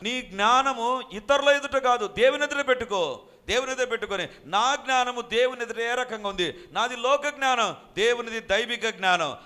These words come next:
ఆయన అనంత జ్ఞాని, అనంత జ్ఞాని. దేవుని బిడ్డలారా, మనం లెటర్ హెడ్స్లో కానీ, లేకపోతే, ఆ, అధికారి ఇంటి దగ్గర ఉండేటువంటి నేమ్ ప్లేట్స్ కానీ మనం చూస్తే ఏముంటది? పేరు ఉంటది, పిహెచ్డి ఉంటది.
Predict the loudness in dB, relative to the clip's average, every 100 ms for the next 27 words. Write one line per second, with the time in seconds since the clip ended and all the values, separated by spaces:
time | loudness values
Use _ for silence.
0 | -2 2 2 0 0 0 0 -4 -4 -10
1 | 0 2 2 2 2 2 0 -2 -6 -4
2 | -2 -2 -6 -8 -2 -2 -2 -2 -2 -4
3 | -8 -8 -8 -6 -6 0 0 2 -2 -6
4 | -10 -8 -8 -6 -6 -4 -4 -6 -6 -6
5 | -2 -2 -2 -8 -12 -20 -4 -2 -2 -4
6 | -2 -2 -2 -4 -12 -12 -8 -6 -6 -6
7 | -2 0 0 0 -10 -8 -4 -4 -6 -8
8 | -10 -8 -8 -8 -8 -8 -6 -8 -8 -10
9 | -10 -14 -8 -8 -8 -14 -10 -10 -6 -8
10 | -6 -2 0 0 -4 -10 -12 -10 -2 -2
11 | -2 -8 -8 -6 -8